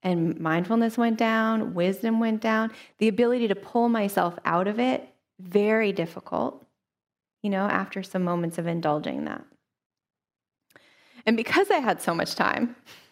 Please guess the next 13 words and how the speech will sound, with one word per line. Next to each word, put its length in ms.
week 280
after 300
week, 320
month 300
after 320
month, 460
I 80
got 240
pretty 360
good 260
at 140
recognizing 680
that. 260